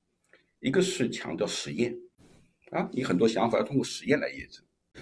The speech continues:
它可重复的实验来验证。第二个是，其实是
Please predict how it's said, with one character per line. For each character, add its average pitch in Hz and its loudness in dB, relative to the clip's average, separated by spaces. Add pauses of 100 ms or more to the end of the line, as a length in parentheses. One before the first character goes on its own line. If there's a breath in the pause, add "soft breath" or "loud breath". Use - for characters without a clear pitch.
它 - -8
可 - -2
重 - 0
复 - 0
的 - -4
实 - -8
验 - -16
来 - -20
验 - -14
证。 - -16 (840 soft breath)
第 180 10
二 151 10
个 110 0
是， 90 0
其 90 -4
实 90 -4
是 78 -8